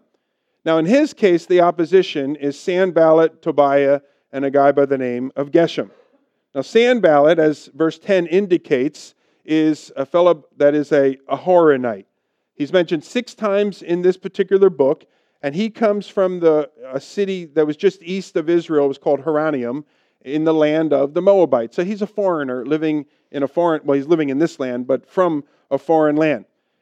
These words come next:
And Sanballat, we're gonna see, he takes great exception to Nehemiah,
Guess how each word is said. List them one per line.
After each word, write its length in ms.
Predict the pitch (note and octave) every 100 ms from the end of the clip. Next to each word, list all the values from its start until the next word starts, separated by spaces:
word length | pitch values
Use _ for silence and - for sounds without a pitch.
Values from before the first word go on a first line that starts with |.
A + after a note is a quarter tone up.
| _
And 240 | D3 D3 D3
Sanballat, 540 | - G#3+ A3+ G#3 G3 F3+
we're 80 | F3
gonna 180 | F#3+
see, 380 | G3 - D#3 F3
he 160 | E3+ F3
takes 320 | G3 E3 -
great 280 | - F3+ A#3
exception 680 | - - F#3+ - - E3+ E3
to 120 | E3+
Nehemiah, 600 | D3+ E3+ E3+ B2 B2+